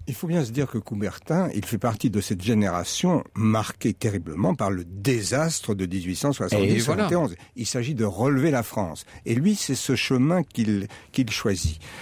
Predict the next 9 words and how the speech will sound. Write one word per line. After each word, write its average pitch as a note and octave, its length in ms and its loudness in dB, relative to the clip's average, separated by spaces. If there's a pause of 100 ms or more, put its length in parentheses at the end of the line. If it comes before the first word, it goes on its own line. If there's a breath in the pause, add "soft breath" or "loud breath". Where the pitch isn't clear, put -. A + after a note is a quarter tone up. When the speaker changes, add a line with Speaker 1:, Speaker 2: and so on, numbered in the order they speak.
(240 loud breath)
Speaker 1:
Et, C#3 340 0
et D#3+ 40 2
donc, D#3+ 480 2
euh, F#2+ 400 -2
vous A#2 220 -2
avez A#2+ 180 2
insisté A#2 560 -2
sur G2 260 -6
l'influence F#2 720 -4